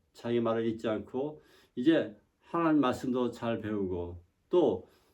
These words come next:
아론의 직속 제사장 가문으로서 제사장직도 수행하게 됐습니다.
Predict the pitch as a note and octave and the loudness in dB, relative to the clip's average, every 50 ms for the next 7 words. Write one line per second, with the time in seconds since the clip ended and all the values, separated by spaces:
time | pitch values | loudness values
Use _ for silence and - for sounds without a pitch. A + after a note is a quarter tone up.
0 | _ _ _ G#2 G#2+ B2 C3 B2+ B2+ B2+ B2+ B2 A#2+ A#2+ - _ - - - - | _ _ _ -2 0 2 4 4 6 4 4 2 0 -4 -10 _ -18 -16 -12 -6
1 | - C3 A#2 - - B2+ B2 B2 B2 A#2+ A2+ - A#2 A2+ A2+ A#2+ A2+ G#2+ G2+ G2 | -6 -6 -6 -6 -2 -2 0 2 2 2 2 0 -2 0 0 0 0 0 -2 -2
2 | - - C3+ C#3 C#3+ C#3+ C#3+ - _ _ _ _ _ - - A#2+ A#2+ A#2+ A#2+ A#2+ | -2 -2 -2 -2 -2 -4 -8 -14 _ _ _ _ _ -14 -6 -2 0 0 0 0
3 | A2+ G#2 - - _ _ _ A#2+ A2+ A#2 A#2+ A#2+ - _ _ _ _ _ - - | -4 -8 -14 -20 _ _ _ -6 -4 -4 -4 -8 -12 _ _ _ _ _ -10 -6
4 | D3 C#3 C3+ B2 A2+ A#2 A#2+ A#2 C3+ C#3 C#3 - C#3+ A#2+ G#2 F#2 F2 F2 F2+ | -4 -2 -2 -2 -2 -2 -2 -2 -4 -4 -4 -4 -4 -4 -2 -4 -6 -6 -8